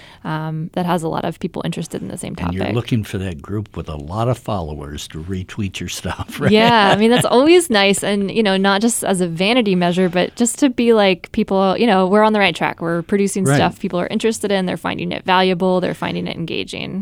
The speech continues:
Speaker 2: Do you find any ethical quicksand with social media, personal, professional? Be-,
Speaker 1: Yeah.
Speaker 2: because that's a, that's a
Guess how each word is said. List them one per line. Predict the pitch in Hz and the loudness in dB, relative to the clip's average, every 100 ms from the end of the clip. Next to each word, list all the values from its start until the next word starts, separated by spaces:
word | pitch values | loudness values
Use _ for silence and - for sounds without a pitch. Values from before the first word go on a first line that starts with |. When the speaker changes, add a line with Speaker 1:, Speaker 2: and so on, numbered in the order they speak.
| 131 | 0
Speaker 2:
Do | 135 | 2
you | 190 | 2
find | - 180 160 127 - | 2 2 2 0 2
any | 143 170 151 160 - | 6 6 4 0 -4
ethical | 120 - 127 - 120 120 117 113 110 - - - - | -4 -2 -4 -2 0 0 0 0 -2 -6 -18 -16 -4
quicksand | - 135 - 127 120 127 120 101 | 0 0 0 2 4 2 2 0
with | 101 95 - | -2 -4 -12
social | - 113 104 110 | -8 -6 -4 -4
media, | 101 113 117 113 117 110 110 101 107 - - | -2 -2 -2 -2 -2 -2 -4 -6 -14 -20 -12
personal, | - 110 - 107 104 | -8 -8 -4 -4 -4
professional? | 104 - 98 110 107 - 117 104 98 - - - - - - - - - | -6 -10 -8 -8 -8 -4 -4 -2 -4 -10 -20 -20 -20 -20 -20 -20 -20 -18
Be-, | - - - | -18 -16 -12
Speaker 1:
Yeah. | 220 262 285 269 233 - | -4 2 4 4 4 4
Speaker 2:
because | 127 - 127 117 | 0 2 0 0
that's | - 135 147 - | -2 -2 -2 0
a, | 120 110 | 0 0
that's | 90 113 131 - | -4 -8 -8 -4
a | 110 101 | -4 -2